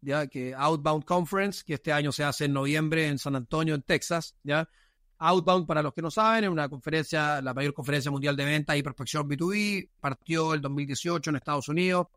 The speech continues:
se hizo siempre en Atlanta. El único año que no se hizo fue el año de la pandemia. Después se hizo en forma, eh, virtual y también híbrida, y después ya se retomó desde el dos mil veintidós en Atlanta,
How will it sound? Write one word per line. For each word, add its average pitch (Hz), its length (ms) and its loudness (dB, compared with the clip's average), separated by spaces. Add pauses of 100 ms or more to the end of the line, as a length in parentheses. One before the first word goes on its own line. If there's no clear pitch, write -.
(120)
se - 140 -2
hizo 147 160 -2
siempre 147 380 -2
en 139 80 -2
Atlanta. 180 600 0 (280)
El 131 100 -8
único 147 300 0
año 156 240 2
que 143 100 -2
no 147 80 0
se 147 160 -4
hizo 151 460 -2
fue 147 240 -2
el 143 80 2
año 143 160 2
de 135 60 0
la 131 60 0
pandemia. 175 460 0
Después 156 300 -2
se 156 100 -4
hizo 147 200 -4
en 127 60 -8
forma, 143 480 0 (220)
eh, 127 340 -4
virtual 180 680 2
y 151 120 -2
también 143 540 -2 (220)
híbrida, 196 500 0
y 165 80 4
después 190 300 2
ya 185 160 4
se 165 80 -2
retomó 160 440 0
desde 156 140 2
el 147 80 -2
dos 147 80 -2
mil 160 140 0
veintidós 156 440 0
en 151 100 -2
Atlanta, 156 580 0